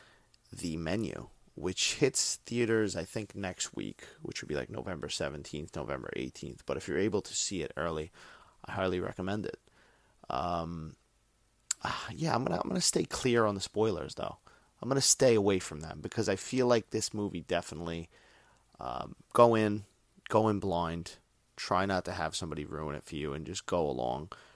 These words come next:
for the journey. It's not really a movie that, like, could be ruined by just saying one thing. It's not like that, but it's so bizarre, and to experience it, uh, a-,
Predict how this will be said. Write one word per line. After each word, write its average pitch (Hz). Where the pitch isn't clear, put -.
for -
the 78
journey. 60
It's -
not 170
really 135
a 113
movie 110
that, 90
like, 85
could 104
be 85
ruined 90
by 85
just 90
saying 80
one 78
thing. 90
It's 80
not 69
like 82
that, 87
but 113
it's -
so 123
bizarre, 98
and 101
to 101
experience 101
it, 107
uh, 90
a-, 90